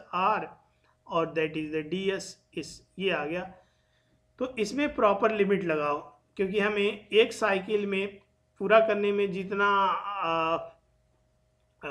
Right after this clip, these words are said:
आ, हमें speed चाहिए, तो यहाँ से जब मैं proper limit लगा के integrate करूँगा, तो जब displacement zero था, कुछ हुआ ही नहीं था, तो speed कितनी थी, वी नॉट।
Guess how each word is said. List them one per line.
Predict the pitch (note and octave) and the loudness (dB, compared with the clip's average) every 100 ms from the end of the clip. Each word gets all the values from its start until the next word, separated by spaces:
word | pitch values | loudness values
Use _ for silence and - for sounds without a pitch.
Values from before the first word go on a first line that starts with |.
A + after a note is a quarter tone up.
| C#3+ C#3 - | -6 -8 -8
आ, | D3+ E3+ D#3+ D#3 D#3+ E3+ F3 | -6 -2 0 0 -2 -8 -6
हमें | E3 E3 E3+ F3+ | -2 -2 -2 -6
speed | E3+ - G#3+ F3 | -8 -4 -4 -2
चाहिए, | E3+ D3 D3 - - _ _ _ | -4 -2 -6 -10 -18 _ _ _
तो | F3+ | 0
यहाँ | F3+ F#3+ A#3 | 2 4 4
से | A#3 A#3+ | 2 -4
जब | A3+ A3+ | -4 -2
मैं | A#3 A3+ | -2 0
proper | G#3+ G#3 A3 | 0 2 0
limit | G#3 G3+ A#3 | 2 0 0
लगा | A3 G#3 G3+ | 2 2 2
के | G3+ | 0
integrate | F3+ F#3+ F#3 F3+ F#3+ F#3+ | -2 -4 -4 -2 -2 -2
करूँगा, | F3+ E3+ D#3+ F3 - _ _ _ _ | -4 -4 -4 -6 -8 _ _ _ _
तो | G3 | -4
जब | F3 A#3 A3 | 2 2 2
displacement | A#3 A3 A3+ G#3 - B3 G#3 G3 G3 - _ _ _ _ _ _ _ _ _ - | -4 -6 -4 -4 -2 -4 -4 -4 -12 -18 _ _ _ _ _ _ _ _ _ -8
zero | D#3 C#3+ F3 G#3 A3+ | -8 -6 -2 4 4
था, | G3 E3+ E3 - - | 4 0 -2 -6 -8
कुछ | E3+ | -6
हुआ | F3+ G3 | 2 4
ही | G#3 | 4
नहीं | F#3+ E3 | 2 -4
था, | E3+ E3+ F3+ G3 | -4 -4 -4 -8
तो | F#3+ F#3 | -6 -6
speed | - A3 A3 | -4 -6 -6
कितनी | A3 G#3+ A3+ G3 | -8 -8 -6 -6
थी, | F#3 | -4
वी | F3 G#3 | -4 -4
नॉट। | A3 A3 | -2 -2